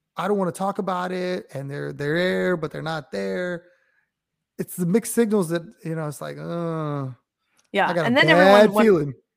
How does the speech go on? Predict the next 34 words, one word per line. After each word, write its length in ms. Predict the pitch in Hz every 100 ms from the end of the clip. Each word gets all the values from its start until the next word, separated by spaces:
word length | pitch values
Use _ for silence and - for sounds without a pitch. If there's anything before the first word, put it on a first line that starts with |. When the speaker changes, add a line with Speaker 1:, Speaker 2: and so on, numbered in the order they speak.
| _ 240
Speaker 2:
and 80 |
then 80 | 320
everyone 320 | 285 233 196
wonders 300 | 180 180 180
why, 300 | 170 160 160
like, 160 | 151 160
we 140 | 170
have 140 | 165 139
conspiracy 500 | 165 - 156 151 156
theories 340 | 143 135 151
and 160 | 143 151
why 300 | 151 147 -
I 80 | 165
have, 180 | 175 151
like, 140 | 147
the 80 | 165
tinfoil 360 | 170 160 156
hat 200 | 156 147
on, 180 | - -
like, 200 | - - -
at 100 | 175
all 120 | 151
times. 260 | - - 185
I'm 80 | 165
all, 180 | 175 185 _ _ _ _ _ _ _ _ _ _ _ _
"What 160 | 233 254 _ -
is, 140 | 240 _
d-, 160 | 220 - _ _
do 140 | - 311
we, 120 | 339
do 140 | 240 320
we 120 | 392
not 200 | 480 466
see, 200 | 466